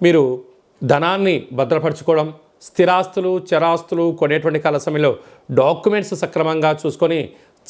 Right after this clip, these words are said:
చేయగలిగినట్లయితే కుంభరాశి వారంత అదృష్టవంతులు ఎవరు లేరు అని చెప్పి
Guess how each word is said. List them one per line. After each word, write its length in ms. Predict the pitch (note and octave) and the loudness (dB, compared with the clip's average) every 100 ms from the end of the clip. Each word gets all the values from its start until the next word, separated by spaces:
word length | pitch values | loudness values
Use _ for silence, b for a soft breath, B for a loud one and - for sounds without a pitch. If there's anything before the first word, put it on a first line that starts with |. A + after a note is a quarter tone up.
| F3+ | 2
చేయగలిగినట్లయితే 880 | E3+ F3 D#3 D3+ D3+ C#3 E3+ C3+ - B B _ - | 4 2 0 -2 -2 2 2 2 -2 B B _ -2
కుంభరాశి 760 | C#3+ D#3 F3+ F3+ F3 E3+ F3 F3 | 0 2 2 2 0 -2 0 2
వారంత 480 | D#3+ D#3+ D3+ C#3+ | 2 2 -2 -4
అదృష్టవంతులు 720 | B2 A#2 D#3 F#3 F#3+ F3+ D#3+ C3+ | -6 -2 -2 0 0 0 0 -2
ఎవరు 260 | B2+ C#3+ | 0 0
లేరు 400 | C3+ C3 F#3+ G#3 | 0 2 4 2
అని 80 | G3 | 0
చెప్పి 480 | F#3+ F#3+ F3 C3+ | -4 -2 -2 -2